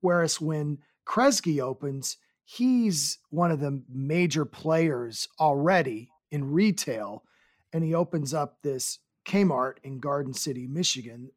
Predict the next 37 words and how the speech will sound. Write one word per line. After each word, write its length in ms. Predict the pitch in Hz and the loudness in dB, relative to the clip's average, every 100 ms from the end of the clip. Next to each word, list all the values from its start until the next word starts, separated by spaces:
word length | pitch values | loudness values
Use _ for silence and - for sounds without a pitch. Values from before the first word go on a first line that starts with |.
| _ | _
in 140 | 123 | -18
nineteen 400 | 127 127 - 131 | -16 -18 -14 -10
sixty-two. 840 | 117 139 - - 117 - 131 120 127 _ _ _ _ _ | -10 -10 -12 -14 -14 -12 -12 -12 -16 _ _ _ _ _
And 360 | 185 180 170 156 _ | -2 0 0 -4 _
quickly 680 | - 226 240 - 175 151 147 | -2 4 4 4 -2 -2 -4
it 120 | 139 | -4
becomes 640 | 160 - 139 135 131 - _ _ | -6 -4 -10 -8 -12 -16 _ _
much 460 | 160 170 196 202 - | 0 4 4 4 0
more 200 | 170 147 | 0 0
popular 540 | - 175 175 151 131 131 | 2 2 2 -2 -6 -8
than 140 | 131 | -10
Kresge's. 640 | 165 208 190 - - - - _ _ | -2 0 0 -4 -16 -18 -18 _ _
So 180 | - 170 | -4 0
Kresge's 480 | 208 233 240 180 - | 4 4 2 0 0
start 260 | 175 156 | -2 -4
falling 420 | - 170 160 156 143 | -4 -4 -2 -2 -6
by 140 | 135 | -8
the 120 | 131 | -8
wayside. 720 | 135 185 208 - 139 123 139 - _ _ - | -2 0 0 -2 -6 -6 -10 -14 _ _ -2
People 260 | 185 170 | -2 0
wanna 200 | 160 151 | -2 -2
go 160 | 139 147 | -4 -6
to 80 | 135 | -6
these 200 | 135 113 | -8 -10
bigger 300 | 147 135 131 | -10 -6 -6
stores 440 | - 160 165 151 | -2 2 2 2
that 100 | 139 | -4
have 280 | 139 131 117 | -6 -8 -2
everything. 760 | 156 214 156 107 120 110 135 139 _ _ _ _ _ _ _ _ | 0 2 0 -4 -16 -16 -16 -18 _ _ _ _ _ _ _ _
And 180 | 165 160 | -4 2
they 80 | 190 | 6
were 160 | 190 | 8
opening 340 | 190 185 165 147 | 6 4 -2 -2
a 60 | |
store 720 | 131 - - 180 180 175 170 - _ | -2 -2 0 2 4 2 0 -6 _
a 80 | 143 | -4
week. 560 | 143 233 - - - | 2 2 0 -8 -20